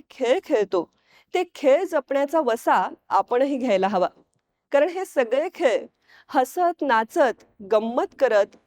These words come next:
धमाल करत आपल्या शरीराला उत्तम व्यायाम देतात. आजच्या तरुण पिढीतल्या मुली पिलाटेस हौसेने करतात,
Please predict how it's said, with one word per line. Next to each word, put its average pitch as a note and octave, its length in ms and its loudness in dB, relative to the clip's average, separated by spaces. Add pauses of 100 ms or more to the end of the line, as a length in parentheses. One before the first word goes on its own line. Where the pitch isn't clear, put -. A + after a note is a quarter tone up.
(160)
धमाल A3 440 -2
करत G3 220 0 (400)
आपल्या B3+ 400 0
शरीराला A#3+ 640 0
उत्तम C#4 460 -2
व्यायाम G3 340 0
देतात. F3+ 280 -2 (580)
आजच्या A3 460 0
तरुण C#4+ 260 0
पिढीतल्या C#4 460 -2
मुली C4 400 -2 (380)
पिलाटेस C#4+ 500 0
हौसेने A#3+ 400 0
करतात, G3 340 -2